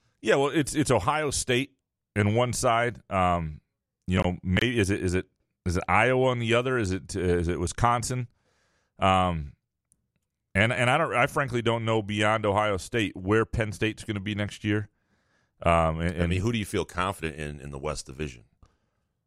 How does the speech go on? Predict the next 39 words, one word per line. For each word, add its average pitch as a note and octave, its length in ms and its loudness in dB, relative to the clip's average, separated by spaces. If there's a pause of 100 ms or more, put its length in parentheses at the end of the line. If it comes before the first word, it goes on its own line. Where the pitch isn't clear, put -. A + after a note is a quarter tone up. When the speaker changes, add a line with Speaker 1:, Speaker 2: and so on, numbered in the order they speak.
Speaker 2:
I D2 120 -8
know D#2+ 100 -4
you E2 100 -6
mentioned D2+ 380 -10
Iowa. C#2+ 520 -4 (840)
Do D2 40 -12
you D2 40 -12
feel D2+ 160 -6
confident F#2 600 -6
in A2 60 -12
Iowa? A2+ 400 -6 (180)
Speaker 1:
No, E3 300 4
and, B2+ 100 -2
and C#3+ 220 -2
Minnesota D3+ 420 2
may C3 120 -2
have B2 120 2
a A2 60 -2
bounce A2+ 300 0
back A2+ 280 0
year. A2+ 140 2
Like, A#2 180 2
I, C#3 220 2
I - 20 4
think F3 140 0
it's G2 140 0
really C3 260 2
tough. A#2+ 300 0
I G2+ 80 -2
think B2+ 140 -2
it's, - 180 -8
it, - 360 -4
that's, - 220 0
but - 160 0
that's D3+ 200 4
part F#3+ 260 2
of E3 40 -4
the C#3 80 0
great B2+ 300 0